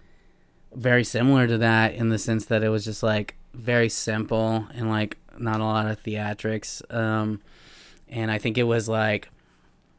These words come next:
uh, we went to a coffee shop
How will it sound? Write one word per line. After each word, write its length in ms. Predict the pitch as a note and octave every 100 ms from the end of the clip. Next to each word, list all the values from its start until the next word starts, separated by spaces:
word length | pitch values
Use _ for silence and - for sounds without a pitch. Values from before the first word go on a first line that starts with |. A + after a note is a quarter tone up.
| _ _ _ _ _ _ _ _ _ - _ _ _ _ _ _ -
uh, 200 | B2+ A2+
we 100 | A2+
went 180 | A#2+ A2+
to 60 | A2+
a 40 |
coffee 320 | A#2 A2+ A#2+
shop 480 | A2 A2+ G#2+ G#2+ -